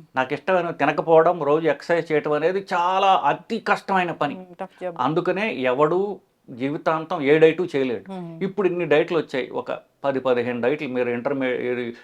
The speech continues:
Speaker 1: YouTube ఓపెన్ చేస్తే చాలా కొత్త డైట్ ప్రత్యక్షం ఆ రోజు.
Speaker 2: మ్మ్.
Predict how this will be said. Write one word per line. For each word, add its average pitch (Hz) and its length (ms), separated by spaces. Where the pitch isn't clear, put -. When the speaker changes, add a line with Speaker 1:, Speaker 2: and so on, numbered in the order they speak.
Speaker 1:
YouTube 135 160
ఓపెన్ 143 320
చేస్తే 139 220
చాలా 143 220
కొత్త 135 240
డైట్ 127 300
ప్రత్యక్షం 123 480
ఆ 107 100
రోజు. 107 300
Speaker 2:
మ్మ్. 180 240